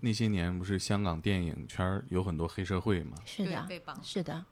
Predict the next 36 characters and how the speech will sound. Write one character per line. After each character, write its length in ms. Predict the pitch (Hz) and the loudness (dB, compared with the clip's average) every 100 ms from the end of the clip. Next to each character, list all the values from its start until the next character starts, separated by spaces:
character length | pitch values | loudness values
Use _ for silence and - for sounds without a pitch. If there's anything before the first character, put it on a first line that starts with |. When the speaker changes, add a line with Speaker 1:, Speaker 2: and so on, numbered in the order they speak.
| - | -2
Speaker 2:
嗯， 180 | 175 165 | 0 2
真 180 | - 233 | 4 4
的 100 | 202 | 4
是 120 | 180 | -2
这 100 | 175 | -4
样 200 | 170 - | -6 -8
的 80 | - | -10
啊。 100 | - 160 | -10 4
Speaker 1:
真 140 | 139 | 6
的 80 | 127 | 6
很 240 | 101 80 | 2 -2
乱 220 | 90 95 82 | -2 -4 -6
吗？ 160 | 80 - | -10 0
Speaker 2:
我 240 | 208 262 | 6 8
都 180 | - 294 | 12 12
有 160 | 285 180 | 12 10
被， 160 | - - - - | 4 -4 -14 -4
我 200 | 190 165 | 8 10
的 140 | - 247 | 12 12
乱 420 | 302 285 208 139 | 12 12 10 6
呢， 100 | 117 | 2
只 140 | - 143 | 2 4
不 120 | 185 | 8
过 140 | 196 | 8
是， 240 | 180 180 165 - - - | 8 4 4 0 -10 0
呃， 200 | 156 135 - - | 4 4 2 -12
嗯， 300 | - - - - - | -10 -8 -10 -12 4
大 140 | 202 | 4
家 120 | 190 | 6
都 160 | 190 226 | 8 10
认 160 | 220 175 | 10 8
为 100 | 165 | 6
我 180 | 156 - - | 4 -2 -4
同 200 | 185 302 | 2 2
行 340 | - 92 143 | 2 0 4
嘛， 220 | 247 185 | 4 4